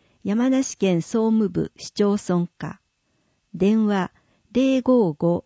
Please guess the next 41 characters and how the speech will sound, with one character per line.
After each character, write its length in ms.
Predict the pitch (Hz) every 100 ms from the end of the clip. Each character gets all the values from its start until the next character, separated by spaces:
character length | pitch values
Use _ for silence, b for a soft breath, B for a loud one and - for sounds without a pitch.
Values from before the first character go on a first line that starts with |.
| -
二 300 | 226 254 247
二 300 | 247 226 151
三 400 | - 151 165 - _
一 340 | - 170 -
四 300 | 254 240 175
二 320 | 156 170 170 160
四。 260 | 151 135 - _ _ _ _ _ _ _ _ _ _ _ _ _ _ _ _ -
令 220 | 262 302
和 120 | 247
七 320 | 180 175 214
年 260 | 214 185 156
四 160 | - 185
月 240 | 214 240
一 300 | 233 240 233
日 260 | 220 220 -
か 160 | 165
ら 200 | 147 - - _
山 260 | 180 196 247
梨 260 | 269 -
県 280 | - 190 170
で 100 | 156
は 220 | 147 151 b b b -
盛 260 | 175 190
り 0 |
土 100 | 240 269
規 140 | -
制 260 | - 247 247
法 300 | - 240 233
の 160 | 220
運 280 | 185 202 233
用 200 | 233 220
を 160 | 208 202
開 240 | - 170
始 220 | 190 -
し 160 | 165 170
ま 120 | 147
す。 220 | 143 _ _ _ _ _ _ _ _ _ _ _
規 100 | -
制 260 | - 247 233
区 200 | - 214
域、 460 | 147 - 147 -